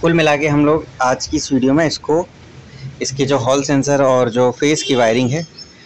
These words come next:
वो सबसे पहले हम चेक करेंगे। तो आइए शुरुआत करते हैं इस वीडियो की बिना किसी देरी के। सबसे पहले इसका जो बूट है, वो हम खोलेंगे। और बूट खोलने के लिए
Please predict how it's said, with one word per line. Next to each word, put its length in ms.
वो 200
सबसे 240
पहले 220
हम 120
चेक 280
करेंगे। 320
तो 60
आइए 180
शुरुआत 360
करते 220
हैं 80
इस 100
वीडियो 220
की 140
बिना 180
किसी 180
देरी 240
के। 160
सबसे 200
पहले 240
इसका 340
जो 160
बूट 300
है, 320
वो 240
हम 160
खोलेंगे। 480
और 580
बूट 180
खोलने 340
के 240
लिए 520